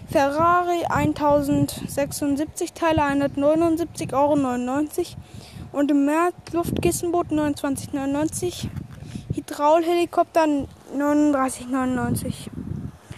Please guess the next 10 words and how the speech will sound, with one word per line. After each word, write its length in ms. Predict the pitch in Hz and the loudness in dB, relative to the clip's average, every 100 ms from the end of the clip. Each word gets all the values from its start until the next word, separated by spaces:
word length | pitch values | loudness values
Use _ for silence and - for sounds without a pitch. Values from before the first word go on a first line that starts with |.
| - - - | -20 -20 -12
Geteilt 360 | 277 - 302 294 | -6 2 2 2
von 220 | 294 285 | -2 -2
Stone 540 | - 285 285 277 240 | 2 2 4 0 -2
Wars. 580 | - - - - - - - - - - - - - 466 - - - - 508 | -6 -6 -8 -10 -10 -12 -16 -20 -20 -20 -20 -20 -14 -12 -12 -14 -10 2 6
Gut. 520 | 349 - - - - - - - - - | 6 4 -4 -6 -6 -8 -16 -20 -20 -6
Und 80 | - | 2
auch 100 | 370 | 4
die 120 | 415 | 6
Harry 180 | 440 427 | 4 4
Potter, 420 | 440 440 370 285 | 2 4 4 4